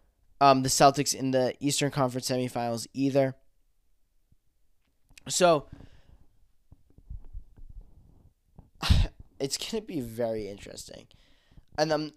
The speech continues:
and I don't wanna go too far into the N B A playoffs because the Celtics should roll through the Hawks. Um, they're, they're, look, the Hawks,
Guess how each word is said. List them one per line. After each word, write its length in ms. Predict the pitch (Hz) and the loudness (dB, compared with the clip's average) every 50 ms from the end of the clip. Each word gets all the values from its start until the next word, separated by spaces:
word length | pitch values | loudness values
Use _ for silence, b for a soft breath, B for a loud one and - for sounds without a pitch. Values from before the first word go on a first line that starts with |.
| _ _ | _ _
and 140 | - 151 151 | 0 2 2
I 80 | 147 147 | 2 2
don't 200 | 147 175 180 196 | 0 0 -2 -2
wanna 200 | 208 208 208 180 | -2 -4 -4 -2
go 140 | 156 156 143 | -2 -2 -2
too 200 | - - 147 135 | -2 -4 -6 -4
far 180 | - 147 139 | -2 0 0
into 120 | 139 135 135 | 0 -2 -2
the 140 | 131 135 | -2 -4
N 80 | 131 127 | -4 -2
B 100 | 131 131 | -4 -6
A 40 | 127 | -6
playoffs 300 | - 139 135 131 131 - | -4 -4 -4 -4 -4 -6
because 220 | 135 123 151 143 120 | -10 -10 -8 -8 -8
the 80 | 135 | -8
Celtics 340 | - - 143 135 - 135 - | -6 -4 -4 -4 -4 -6 -8
should 200 | - - 117 107 | -8 -8 -8 -8
roll 200 | 110 113 107 107 | -8 -8 -8 -10
through 160 | - 113 107 | -10 -12 -14
the 100 | 101 98 | -12 -12
Hawks. 460 | 107 98 69 58 - - - - - - _ _ _ _ _ _ _ - | -12 -12 -12 -12 -12 -12 -12 -14 -14 -16 _ _ _ _ _ _ _ -6
Um, 460 | 131 127 127 123 120 117 120 113 - - | -2 0 0 0 0 -2 -6 -10 -14 -10
they're, 360 | 139 151 170 170 170 165 156 | -4 0 0 2 2 2 0
they're, 300 | - 151 147 175 170 139 | -2 -2 -2 -2 -2 0
look, 280 | 160 151 151 135 - - | 0 2 2 2 0 -2
the 100 | 139 143 | 0 4
Hawks, 400 | 151 156 160 165 - - - | 4 4 4 4 0 -6 -12